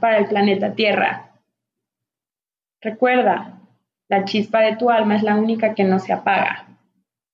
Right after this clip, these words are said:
Nunca. Entonces, después de escuchar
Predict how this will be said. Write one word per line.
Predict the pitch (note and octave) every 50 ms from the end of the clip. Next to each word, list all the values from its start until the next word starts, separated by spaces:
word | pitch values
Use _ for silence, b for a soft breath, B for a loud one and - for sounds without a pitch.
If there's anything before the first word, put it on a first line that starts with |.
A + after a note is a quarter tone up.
| _ _ _ _ _ _ _ _
Nunca. | - A#3 B3 C#4 C4+ C#4 - - - - - - - - _ _ _ _ _ _ _ _ _ _ _ _ _ _ _ _ _ _ _ _ _ _ _ _ _ _ _ _ _ _ _ _ _ _ _ _ _ _ _ _ _ _ _ _ _ _ _ _ _ _ _ _ _ _ _ _ _ _ _ _ _ _ -
Entonces, | D4 C#4+ C4+ - E4+ F4 E4+ C4+ A#3 A3 A3+ G#3 G#3
después | A3 A#3+ A#3+ A#3+ C4+ C#4 C#4+
de | E4 E4+
escuchar | C#4+ - - A#3 - - A#3+ A3 G#3+ G#3+ - - - - -